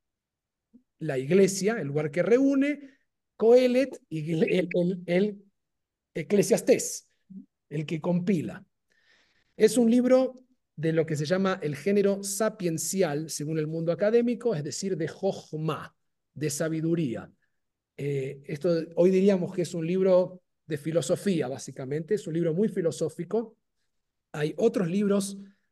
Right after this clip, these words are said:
de jochma y de filosofía en el judaísmo, eh, y en el Tanaj, por supuesto. Eh,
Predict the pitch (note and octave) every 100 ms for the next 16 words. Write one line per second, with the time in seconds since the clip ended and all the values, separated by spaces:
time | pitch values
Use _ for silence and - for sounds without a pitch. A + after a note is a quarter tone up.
0 | _ - D3 D3 D3 D#3+ E3+ F#3+ F#3 D3+
1 | C#3 C#3+ - - F3+ F3 F3 F3+ F#3 F3
2 | D#3+ D#3 D3 E3+ D#3 F#3 A#3+ - - _
3 | _ _ _ _ C#3+ C#3 B2+ A#2+ A#2 A#2+
4 | - _ - D3 C#3 C#3 D3+ D3 - C3+
5 | D#3+ D3+ F3+ B3 C4 - - _ _ _
6 | _ C#3+ C#3